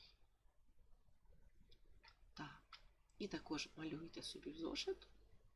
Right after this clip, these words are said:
послідовне та паралельне з'єднання споживачів. Єдиний момент, ось тут у вас мають бути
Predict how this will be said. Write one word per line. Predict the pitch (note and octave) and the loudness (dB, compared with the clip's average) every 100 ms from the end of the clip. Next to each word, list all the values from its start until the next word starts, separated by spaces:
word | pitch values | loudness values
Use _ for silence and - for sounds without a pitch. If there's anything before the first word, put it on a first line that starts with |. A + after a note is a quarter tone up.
| - | 2
послідовне | - - F#3+ G3 F4+ F#4+ - | 2 4 2 8 10 10 8
та | - | -6
паралельне | - - D3 F#3 C#4 C4+ | -2 0 2 4 6 4
з'єднання | G3 - F#3+ G3 F#3 | 4 0 2 2 2
споживачів. | - - - F3+ F#3 - - - - - - - - | 0 0 0 0 2 4 4 0 -4 -6 -6 -6 0
Єдиний | E3 D#3+ D3+ | 2 2 0
момент, | D3 E3+ C#4+ A4 - - | 0 2 2 2 -6 -8
ось | - | -4
тут | - - | 0 -2
у | |
вас | - - - | -2 -6 -6
мають | - E4+ | -4 -2
бути | G#3 D#4+ - - | 0 0 2 0